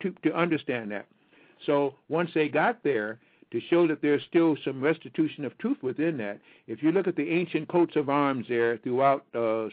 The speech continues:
Slavic and, well, throughout Brittany, throughout Western Europe, Eastern Europe, all of those areas, if you look at their coats of arms, and this is how they date the heyday of when they really were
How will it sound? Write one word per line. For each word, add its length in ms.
Slavic 420
and, 140
well, 200
throughout 440
Brittany, 580
throughout 360
Western 460
Europe, 360
Eastern 360
Europe, 240
all 180
of 60
those 200
areas, 300
if 180
you 120
look 160
at 80
their 120
coats 280
of 120
arms, 340
and 80
this 140
is 120
how 180
they 160
date 260
the 120
heyday 420
of 140
when 120
they 100
really 280
were 180